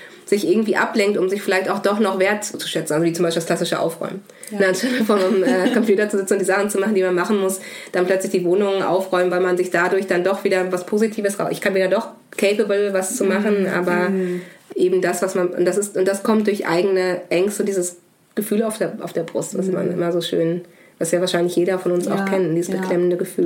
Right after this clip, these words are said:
Speaker 2: Mhm. Hatte ich tatsächlich auch letztes Jahr mal so ein bisschen, dass ich Sachen aufgeschoben
Speaker 1: Mhm.
Speaker 2: habe, beziehungsweise andere Sachen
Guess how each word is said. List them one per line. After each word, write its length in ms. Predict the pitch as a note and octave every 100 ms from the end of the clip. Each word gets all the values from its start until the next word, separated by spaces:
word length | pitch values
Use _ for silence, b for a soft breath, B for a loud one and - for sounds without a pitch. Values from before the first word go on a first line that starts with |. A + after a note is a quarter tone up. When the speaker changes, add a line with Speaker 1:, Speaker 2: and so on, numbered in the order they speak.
| F#3 G3
Speaker 2:
Mhm. 300 | E3+ E3 E3 - - - _ - -
Hatte 180 | G#3 A#3+
ich 160 | A3+ - -
tatsächlich 540 | G3 G3+ A3+ A#3 A3+ G3
auch 160 | A3 B3+
letztes 300 | A#3+ G#3+ G#3
Jahr 120 | G3
mal 120 | G3
so 60 | G3+
ein 80 | G3
bisschen, 260 | G3+ G#3
dass 160 | F#3+ F#3
ich 120 | F#3
Sachen 460 | F#3 F#3+ G#3+ F#3+ - - - B B B B
aufgeschoben 600 | - G#3+ A3+ C4+ C4 B3+
Speaker 1:
Mhm. 40 | A#3+
Speaker 2:
habe, 100 | C#4
beziehungsweise 800 | G3 - B3 B3+ B3 G3 G3 F#3+
andere 500 | G3+ A3+ C4 F3+ F3
Sachen 540 | F3+ F#3+ G#3 G#3 C4+